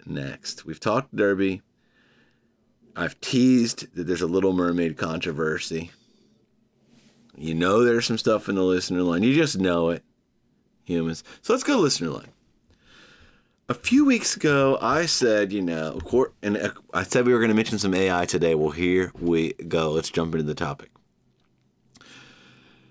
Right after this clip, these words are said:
few weeks ago, I said on Listener Line, you know, "Oh, no one thinks, no one thinks their job can be, um, taken by A I.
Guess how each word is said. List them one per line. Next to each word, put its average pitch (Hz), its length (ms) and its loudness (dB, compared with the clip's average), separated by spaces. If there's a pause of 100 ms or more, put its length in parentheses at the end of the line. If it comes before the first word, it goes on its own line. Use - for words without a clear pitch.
(240)
few 214 180 0
weeks 196 160 2
ago, 151 320 4
I 113 120 0
said 120 180 2
on 117 80 4
Listener 107 320 2
Line, 92 580 4
you 92 120 2
know, 85 240 2
"Oh, 113 220 4
no 123 120 4
one 180 160 2
thinks, - 720 -2 (560)
no 110 100 0
one 135 120 2
thinks - 280 0
their 110 260 4
job 92 540 0 (1080)
can 98 160 0
be, 92 360 2
um, 85 460 -2 (760)
taken 92 300 -4
by 85 140 0
A 82 260 -2
I. 73 380 -6